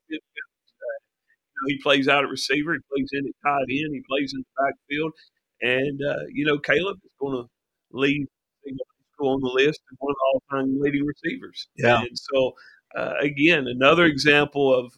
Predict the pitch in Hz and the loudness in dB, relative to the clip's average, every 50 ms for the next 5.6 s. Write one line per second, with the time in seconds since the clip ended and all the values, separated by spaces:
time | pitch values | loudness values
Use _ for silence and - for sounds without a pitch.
0 | _ - - 123 120 120 156 160 - - - - 139 143 143 143 135 135 _ _ | _ -12 -10 -10 -6 -4 -4 -6 -6 -6 -6 -2 2 2 2 2 0 -2 _ _
1 | _ _ _ _ _ _ _ _ _ - 143 160 170 160 - - 143 143 139 131 | _ _ _ _ _ _ _ _ _ 2 4 6 6 6 4 4 2 2 2 2
2 | 123 123 123 123 120 120 120 120 120 120 113 - _ _ _ _ - - - - | 0 0 0 0 0 0 -2 -4 -4 -6 -8 -8 _ _ _ _ -12 -10 -10 -8
3 | 139 131 131 131 - _ _ _ - 127 131 127 123 120 113 113 _ _ _ _ | -8 -8 -10 -10 -12 _ _ _ -14 -10 -6 -6 -4 -6 -6 -8 _ _ _ _
4 | _ - 123 127 147 151 147 131 113 - 151 151 143 123 131 - - 120 113 226 | _ -14 -4 0 4 4 4 4 4 2 2 2 2 0 -2 -2 -4 -4 -4 -4
5 | _ _ _ - _ _ - 160 170 160 147 143 | _ _ _ -20 _ _ 0 4 6 6 6 6